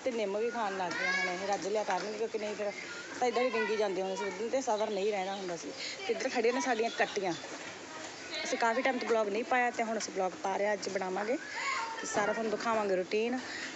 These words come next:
ਤੇ ਇੱਧਰ ਮਾਨ ਸਾਹਿਬ ਕਰਦਾ ਗੋਹਾ ਕੂੜਾ ਇਕੱਠਾ ਸਾਰਾ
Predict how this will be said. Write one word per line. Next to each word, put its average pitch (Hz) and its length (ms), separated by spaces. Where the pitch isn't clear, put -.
ਤੇ 190 120
ਇੱਧਰ 202 240
ਮਾਨ 208 220
ਸਾਹਿਬ 208 240
ਕਰਦਾ 196 240
ਗੋਹਾ 180 260
ਕੂੜਾ 202 140
ਇਕੱਠਾ 220 300
ਸਾਰਾ 226 260